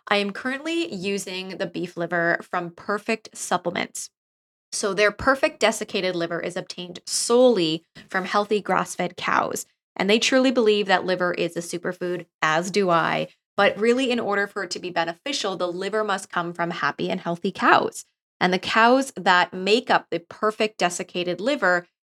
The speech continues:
graze exclusively on rapidly growing grass that sprouts from rich Argentinian soil.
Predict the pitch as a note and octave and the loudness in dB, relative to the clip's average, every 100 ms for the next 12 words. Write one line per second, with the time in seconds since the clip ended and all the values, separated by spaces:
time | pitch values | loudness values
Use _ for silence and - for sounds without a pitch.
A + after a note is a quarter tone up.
0 | _ - F#3+ G3+ A3+ B3 - - - G3 | _ -10 0 4 4 2 -4 -6 -4 -4
1 | G3+ F3+ F#3 - F3+ F3 E3 E3+ F#3 A#3 | -4 -4 -2 0 -2 -2 2 4 4 2
2 | A#3+ A3+ G3 F#3 F#3 F3+ E3 D3+ - - | 0 0 2 2 2 0 2 2 0 -8
3 | E3 - A#3+ B3+ C4 - _ F#3+ F3 E3+ | -8 -4 -2 -2 -4 -16 _ -6 -6 -4
4 | G#3 C4+ - - F#3 G3 G#3 F3+ E3+ E3 | -2 -2 -4 0 0 0 -6 -6 -4 -4
5 | E3+ - D#3 E3 - - | -2 0 0 2 0 -4